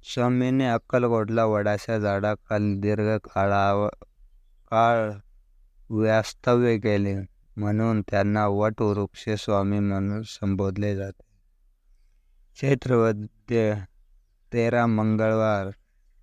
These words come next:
बहुधान्य नाम, संवत तेसर शेक अठराशे, इसवी सन अठराशे अठ्ठ्याहत्तर या दिवशी सायंकाळी चारच्या सुमारास श्री स्वामी समर्थ महाराज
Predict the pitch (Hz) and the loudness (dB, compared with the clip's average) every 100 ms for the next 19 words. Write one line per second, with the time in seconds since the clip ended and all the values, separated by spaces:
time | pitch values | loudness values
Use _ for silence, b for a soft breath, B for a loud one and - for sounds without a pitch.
0 | 104 113 107 120 117 110 107 107 107 107 | -4 0 2 2 2 0 0 -2 -2 -2
1 | 107 107 104 101 98 - _ _ _ _ | -2 -2 -2 -4 -6 -12 _ _ _ _
2 | _ _ _ - - - 107 107 123 127 | _ _ _ -18 -14 -2 0 2 2 0
3 | 117 _ _ _ _ 123 117 - 117 110 | -2 _ _ _ _ -4 -4 0 0 -2
4 | - - 113 107 101 101 _ 110 113 101 | -4 -4 -2 -2 -4 -6 _ -2 0 0
5 | 107 107 - - 101 113 107 - - - | 0 -2 -4 -8 -6 -4 -4 -6 -12 -4
6 | 107 107 - 113 107 95 _ 113 107 - | -2 -2 -6 -2 0 0 _ -4 -4 -2
7 | 110 98 92 _ _ _ _ _ _ 120 | -2 -2 -6 _ _ _ _ _ _ -2
8 | 123 113 113 - 120 - 110 104 107 113 | 0 2 -2 0 -4 -2 -2 0 0 0
9 | 110 - 104 104 107 107 98 98 - _ | -4 -2 0 0 0 0 -2 -6 -12 _
10 | _ _ 113 117 110 - 117 113 - 104 | _ _ 0 0 0 -4 -2 -2 -2 -2
11 | 104 104 101 101 - _ _ - - _ | -2 0 -2 -4 -10 _ _ -20 -20 _
12 | _ _ _ 131 123 - 110 110 113 110 | _ _ _ -2 0 0 0 0 -2 -4
13 | - 101 110 117 117 107 104 101 104 104 | -4 -2 -2 -2 -2 -2 0 -2 -2 -2